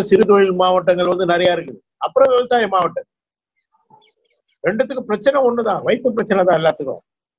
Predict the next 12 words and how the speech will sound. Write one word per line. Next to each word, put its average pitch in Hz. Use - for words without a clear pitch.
எல்லாத்துக்கும் 214
வயிற்று 208
பிரச்சனை 165
தான். 117
சிறு 190
முதலாளி, 190
விவசாயி, 196
தொழிலாளி 190
எல்லாருக்கும் 202
வயிற்று 208
பிரச்சனை 180
தான். 135